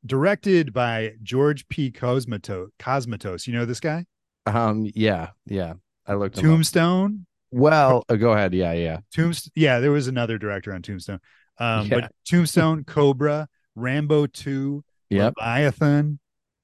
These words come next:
Speaker 1: Like, this guy, he's, he didn't do a ton of movies, but the ones he
Speaker 2: He's no
Speaker 1: did are,
Speaker 2: slouch,
Speaker 1: like,
Speaker 2: though.
Speaker 1: they're decent. They're decent. Uh, Peter Weller, RoboCop. You got Shannon Tweed's first movie.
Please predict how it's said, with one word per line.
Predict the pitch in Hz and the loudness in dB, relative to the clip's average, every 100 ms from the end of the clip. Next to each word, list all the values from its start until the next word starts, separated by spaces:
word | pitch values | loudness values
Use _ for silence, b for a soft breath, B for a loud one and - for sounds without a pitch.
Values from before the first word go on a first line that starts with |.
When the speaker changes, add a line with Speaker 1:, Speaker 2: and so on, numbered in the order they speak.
| _ | _
Speaker 1:
Like, | 120 120 | -10 -6
this | 165 | -6
guy, | - 226 214 | -4 0 2
he's, | 196 135 185 180 - - | 0 0 -4 -4 -8 -4
he | 175 175 | -2 0
didn't | 190 196 | 0 0
do | 160 185 | 0 0
a | 131 | 0
ton | 135 139 | -4 -6
of | |
movies, | 117 120 107 92 | -6 -6 -6 -8
but | 95 120 | -10 -8
the | 110 | -4
ones | 127 170 180 | -4 -4 -4
he | |
Speaker 2:
He's | 131 | 0
no | 226 | 0
Speaker 1:
did | - | 2
are, | 131 | 0
Speaker 2:
slouch, | 220 | -2
Speaker 1:
like, | 117 - | -4 -8
Speaker 2:
though. | 78 80 _ _ _ - | -14 -14 _ _ _ -6
Speaker 1:
they're | |
decent. | 131 175 - 98 - - | -2 -2 -4 -10 -16 -14
They're | 120 | -8
decent. | 131 113 98 _ _ _ _ _ _ - | -8 -8 -14 _ _ _ _ _ _ -10
Uh, | 120 123 120 | -4 -2 -2
Peter | 113 208 202 | -2 0 0
Weller, | 180 170 175 | 0 0 -2
RoboCop. | 156 160 165 160 165 165 - _ _ _ - | -2 -2 -4 -8 -8 -10 -16 _ _ _ -6
You | 127 | -2
got | 131 120 - | 0 -2 -6
Shannon | - 165 175 147 | -4 0 0 -2
Tweed's | - 165 175 139 | -2 0 0 0
first | - - 190 190 - | -6 2 4 4 0
movie. | 156 160 120 107 120 | -6 -4 -6 -10 -12